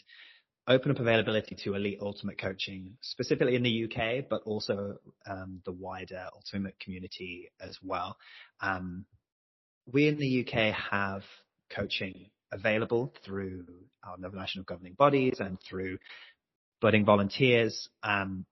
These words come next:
there aren't many opportunities, I don't think, for people to get to experience coaching from an elite sense, um,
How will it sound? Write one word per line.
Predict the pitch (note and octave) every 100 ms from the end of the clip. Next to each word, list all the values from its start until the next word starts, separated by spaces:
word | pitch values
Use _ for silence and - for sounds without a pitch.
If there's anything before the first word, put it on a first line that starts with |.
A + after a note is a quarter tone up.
| _ _ _ _ -
there | A2+
aren't | A#2+ C3+ A2+
many | A#2 A#2 A2+
opportunities, | G#2+ - - G#2 G2+ G#2+ C#3
I |
don't | G2+ G2 -
think, | G2+ F#2+ - -
for | F#2+ F#2 F2+
people | - F#2+ - -
to | F#2+ F2+ _ -
get | G#2
to | -
experience | F2+ - - F#2 F#2 F2+ F#2 - - - - _ _ _ _
coaching | - G#2 - G2 - -
from | F#2+
an | F#2+
elite | F#2 F#2 G2
sense, | - F#2 G2+ - - - _ _
um, | F2+ F2+ F2 F2